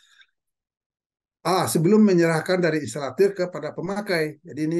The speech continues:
ada orang ketiga ini, jadi commissioning ini ada orang ketiganya.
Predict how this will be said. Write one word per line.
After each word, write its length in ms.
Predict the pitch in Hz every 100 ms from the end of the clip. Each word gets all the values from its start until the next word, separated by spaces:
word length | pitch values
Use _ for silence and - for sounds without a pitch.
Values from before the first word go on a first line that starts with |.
| 165
ada 320 | - 135 135
orang 240 | 131 131
ketiga 400 | 135 120 127 135
ini, 160 | 170 147
jadi 240 | 123 120
commissioning 560 | 156 127 127 - 127 127
ini 160 | 170 185
ada 160 | 127
orang 160 | 123 123
ketiganya. 560 | - 120 156 147 120